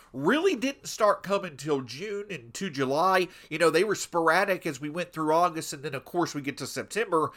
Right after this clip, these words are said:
and Matt Olson struggles. Just, it seemed like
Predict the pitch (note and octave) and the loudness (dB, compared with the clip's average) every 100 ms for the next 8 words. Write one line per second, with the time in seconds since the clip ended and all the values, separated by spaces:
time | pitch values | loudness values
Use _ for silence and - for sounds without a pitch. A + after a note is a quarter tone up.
0 | - - B2 C3+ F3+ F#3 F3 - E3 C3 | -18 -10 -8 0 2 4 2 -2 -10 -12
1 | - _ - - G3 F3 A#2+ A2+ - C#3+ | -18 _ -8 0 4 4 2 -6 -6 -6
2 | - - E2 _ E3+ - - G3+ G3+ F#3 | -6 -14 -20 _ -16 -8 -8 -8 -2 0
3 | E3 | 0